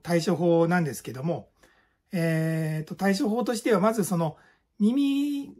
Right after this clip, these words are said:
が明らかに汚れている場合であれば、あー、まず耳をやっぱり掃除してあげる、せ-、きれいにするってことが一つですね。やっ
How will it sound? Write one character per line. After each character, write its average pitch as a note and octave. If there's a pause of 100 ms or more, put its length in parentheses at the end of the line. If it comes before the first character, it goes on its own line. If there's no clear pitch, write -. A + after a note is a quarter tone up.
が G3
明 C#4
ら A3
か F#3+
に E3
汚 G3
れ A3
て A3+
い A3
る A3
場 A3+
合 A3+
で D#3+
あ D#3
れ D3
ば、 C#3+ (420)
あ D3+
ー、 -
ま F3+
ず E3
耳 F#3+
を D3+
や A#2+
っ -
ぱ B2+
り A2+
掃 E3+
除 D#3
し -
て -
あ D#3+
げ D3
る、 D3
せ-、 -
き A#3
れ G#3+
い D3+
に C3+
す -
る C#3
っ -
て -
こ A#2+
と B2
が G#2+
一 -
つ A2+
で G#2+
す -
ね。 D3+
や E3+
っ -